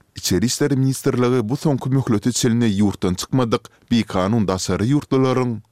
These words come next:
biznesleriniň we emläkleriniň hem ele geçiriljekdigini, ýagny konfiskasiýa ediljekdigini duýdurdy. Resmiýetler munyň diňe bir owganlary däl, eýse ähli milletleriň wekillerine hem degişli boljakdygyny ynykdydylar.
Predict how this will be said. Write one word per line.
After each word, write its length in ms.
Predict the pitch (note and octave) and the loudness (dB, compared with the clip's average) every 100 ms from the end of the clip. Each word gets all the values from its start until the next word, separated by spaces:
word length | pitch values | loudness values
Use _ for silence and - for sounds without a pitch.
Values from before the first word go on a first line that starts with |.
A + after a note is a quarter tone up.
| - | -4
biznesleriniň 840 | F#2 A2 A#2+ A#2+ A2+ G#2 G#2+ G#2+ F#2+ | 0 2 0 0 0 2 2 2 0
we 280 | F#2+ A2 | 0 2
emläkleriniň 640 | A2 G2+ F2 - F2+ G2 C#3 | 2 2 0 -2 -2 0 0
hem 140 | C#3+ B2 | 0 2
ele 200 | F2+ A2 | 2 2
geçiriljekdigini, 1200 | C3 - - A#2 E2 F2 - G#2 G2+ G2+ G#2 G2+ _ _ | 0 0 0 0 0 -2 0 0 2 2 2 -2 _ _
ýagny 320 | G2 G2+ A2+ F2 | 0 2 0 0
konfiskasiýa 720 | A#2 G#2+ E2+ - A2+ C#3 C#3 | -2 -2 -4 -2 -2 0 0
ediljekdigini 800 | B2 B2+ C#3+ A2+ C3 - C#3 A#2+ E2 | 0 0 0 0 -2 0 2 0 0
duýdurdy. 640 | F#2 F2 F#2 F#2 G2+ F#2+ - _ _ | 0 0 0 0 0 0 -4 _ _
Resmiýetler 640 | F2+ G2+ - A2 G#2 A2+ D3 | -2 -2 0 0 2 2 0
munyň 320 | C#3+ C#3+ A2+ | 0 2 2
diňe 200 | B2+ D#3+ | 2 2
bir 80 | C#3 | 2
owganlary 640 | C#3+ A#2+ G2+ G2+ F2+ E2+ G#2 F#2 | 0 0 2 0 0 0 0 0
däl, 280 | F#2 F2 D2 _ _ | 0 0 -4 _ _
eýse 380 | - G2+ - - G#2+ | 0 0 0 -2 -2
ähli 200 | A2+ D#3 | 0 2
milletleriň 580 | D3 C3+ B2+ B2 B2 B2 | 4 2 0 0 0 0
wekillerine 580 | - C#3 A2 F#2+ F2+ G#2+ | 0 2 2 2 2 0
hem 140 | - A2+ | 2 2
degişli 360 | G#2+ F#2+ - B2 | 2 0 -2 -2
boljakdygyny 680 | A2 B2+ G#2+ B2 - C#3+ C3 F#2+ | 0 0 0 -2 0 2 2 2
ynykdydylar. 720 | F2 - F#2 F2+ F#2+ G2 | 0 0 0 2 2 2